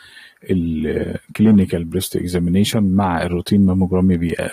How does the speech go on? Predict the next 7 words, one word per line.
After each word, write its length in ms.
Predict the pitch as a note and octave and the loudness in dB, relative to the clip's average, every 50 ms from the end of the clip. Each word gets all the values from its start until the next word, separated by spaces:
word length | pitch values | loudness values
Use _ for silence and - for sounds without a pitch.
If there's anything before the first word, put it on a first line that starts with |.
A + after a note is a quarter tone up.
| - | -8
بيحسن 480 | - - - - F#2 - - - F2 E2 | -10 -8 -6 -4 -4 -4 -2 -2 -2 -2
المورتاليتي 600 | D#2 D2+ D#2 D2+ D#2+ - - F2 F2 F#2 - - | -2 -4 -6 -6 -8 -4 -4 -2 -2 -2 -2 -2
ريتس. 420 | E2+ F#2 F#2+ G#2 - - - - - _ _ _ _ _ _ _ - _ _ _ _ G#2 | 0 0 0 0 -2 -6 -12 -12 -14 _ _ _ _ _ _ _ -20 _ _ _ _ 0
Most 300 | A2 G#2+ G#2 - - - | 0 0 0 -2 -4 -6
abnormalities 600 | F2+ E2 E2+ E2 E2 F#2 G#2 G#2 G2+ - - - | -6 -4 -6 -4 0 0 0 0 0 -2 -6 -4
found 260 | - G#2 G2 F#2+ F2+ | -2 0 0 2 0
on 100 | F2+ F2 | 0 -2